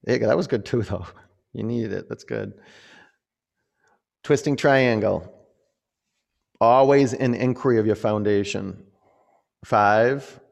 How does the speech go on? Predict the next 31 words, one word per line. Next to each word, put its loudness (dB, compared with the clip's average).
You 2
could -2
be 4
right 6
in -2
the 2
middle 4
of 2
a, 0
the -2
twist 0
and -2
reshape -2
your 0
foundation. -4
Four. 2
Spread -2
your 0
toes 2
more. 0
Three. -2
Press 0
down 2
and -2
go 4
up. 2
Two. 2
Low 2
plank. -4
Up -2
dog. 0